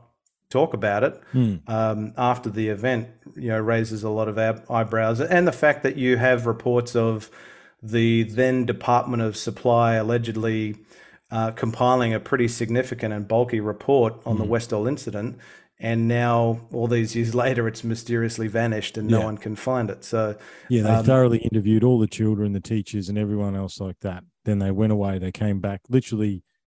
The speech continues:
Speaker 2: the men in black came back and said, "By the way, don't ever talk about this again."
Speaker 1: And so I think the Department of Defence and the Royal Australian Air Force have never provided, um,
Speaker 2: Yeah, what were the,
Speaker 1: uh,
Speaker 2: who were the
Speaker 1: uh,
Speaker 2: jets in the sky?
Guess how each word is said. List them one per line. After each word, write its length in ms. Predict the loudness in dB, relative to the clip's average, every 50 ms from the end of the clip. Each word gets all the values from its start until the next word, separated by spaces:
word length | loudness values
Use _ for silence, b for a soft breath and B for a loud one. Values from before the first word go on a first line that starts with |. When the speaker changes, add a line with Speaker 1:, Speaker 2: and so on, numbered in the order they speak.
| _ _ _ -8
Speaker 2:
the 80 | -4 -2
men 180 | -2 -2 -2
in 120 | -2 -4 -6
black 260 | -8 -10 -12 -14 -14 _
came 280 | -12 -10 -10 -10 -8
back 240 | -8 -10 -10 -10 -12
and 120 | -14 -14 -12
said, 280 | -10 -10 -10 -12 -12 _ -8
"By 140 | -6 -6 -4
the 80 | -4 -4
way, 340 | -6 -6 -8 -8 -10 -14 _ _ _ _ _ _ _ _ _ _ _ _ _ -10
don't 160 | -8 -8 -6 -6
ever 120 | -10 -10
talk 220 | -10 -12 -12 -12
about 180 | -12 -16 -16 -16
this 160 | -16 -16 -18
again." 300 | -16 -12 -12 -12 -12 -12 -14 B B B B B B B B B B B B B B B _ _ _ _ _ -6 -2
Speaker 1:
And 220 | 0 0 0 0
so 220 | 2 4 6 6
I 40 | 6
think 280 | 6 6 4 4 4 2
the 100 | 0 0
Department 440 | 0 -2 0 2 4 4 4 2 -2
of 100 | -2 -2
Defence 420 | -4 -6 -2 0 0 0 0 -2
and 100 | -4 -2
the 60 | 0
Royal 240 | 0 0 2 2 0
Australian 400 | 0 0 0 0 0 2 2 0
Air 80 | -2 -2
Force 320 | -2 -2 0 0 0 0
have 180 | -2 -2 -2 0
never 260 | 0 0 2 0 -2
provided, 840 | -4 -2 -4 -4 -2 -2 0 2 2 2 2 2 0 0 -2 -4 B B B -14 -10 -8
um, 560 | -4 -4 -2 -2 -2 -2 -2 -4 -4 -6 -8
Speaker 2:
Yeah, 120 | -8 -4 0
what 160 | 0 0 2
were 40 | 2
the, 80 | 0 2
Speaker 1:
uh, 20 |
Speaker 2:
who 120 | 2 4 4
were 40 | 4
the 80 | 2
Speaker 1:
uh, 40 | 2 0
Speaker 2:
jets 280 | 0 -4 -4 -4 -6
in 60 | -6
the 80 | -6 -6
sky? 440 | -6 -6 -6 -4 -4 -4 -6 -8